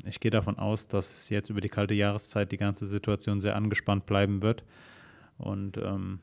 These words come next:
ich bin mal gespannt, wann dieser harte Lockdown, in dem wir uns jetzt befinden, ähm,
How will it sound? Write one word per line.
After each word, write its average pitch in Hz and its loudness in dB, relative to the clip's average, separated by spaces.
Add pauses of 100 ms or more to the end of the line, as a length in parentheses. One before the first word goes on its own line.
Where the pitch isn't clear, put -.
(280)
ich - -2
bin 117 8
mal 113 10
gespannt, 110 8
wann 110 8
dieser 104 4
harte 113 6
Lockdown, 98 6
in 98 4
dem 98 4
wir 101 6
uns 98 2
jetzt - -2
befinden, 101 0
ähm, 95 -2